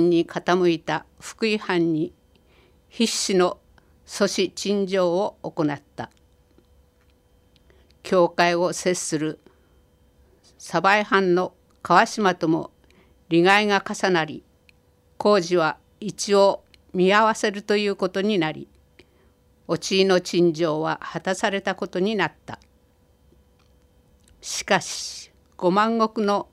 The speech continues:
鯖江の商藩に干渉されて、面目を失い、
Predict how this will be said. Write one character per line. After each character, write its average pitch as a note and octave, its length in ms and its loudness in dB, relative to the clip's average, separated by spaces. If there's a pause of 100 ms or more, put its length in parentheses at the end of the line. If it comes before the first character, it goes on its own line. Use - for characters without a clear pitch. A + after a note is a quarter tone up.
(100)
鯖 F#3 420 0
江 G#3 80 -2
の G3+ 140 -2
商 A3 300 2
藩 G3 300 0
に F3+ 280 0
干 F#3+ 240 0
渉 G3 220 -2
さ F#3 180 -4
れ E3 100 -6
て、 D3 240 -14 (1000)
面 F3 240 4
目 D#3+ 260 -2
を D#3 120 0
失 D3+ 420 -4
い、 D#3 100 -12